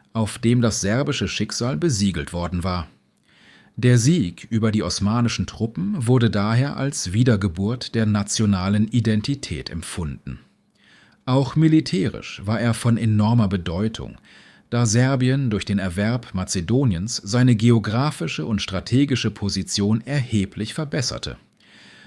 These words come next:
Doch die Früchte des Sieges führten rasch zu neuen Konflikten.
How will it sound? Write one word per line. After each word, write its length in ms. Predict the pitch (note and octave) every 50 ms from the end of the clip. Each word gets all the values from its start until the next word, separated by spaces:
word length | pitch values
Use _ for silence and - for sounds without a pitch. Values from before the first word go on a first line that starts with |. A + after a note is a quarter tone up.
| - _ _ - B2+
Doch 340 | A2 B2 B2+ C3 B2 -
die 180 | - - A2+ A2+
Früchte 460 | A2 - - D#3 F3+ - - - A2
des 160 | G2 G2 -
Sieges 600 | - G#2+ A2+ A2+ G#2 - F#2 G2 - - - - -
führten 400 | - - C3+ C3+ C3+ B2+ - B2+
rasch 380 | A#2 G#2 A2 C3+ C3+ - - -
zu 180 | - - E3
neuen 480 | D3+ C3+ C3 C#3+ C#3 A#2+ G2 D#2+ D2+ D2
Konflikten. 800 | - F2+ F2 E2 - - G2 F#2+ - - - - - C2 A1+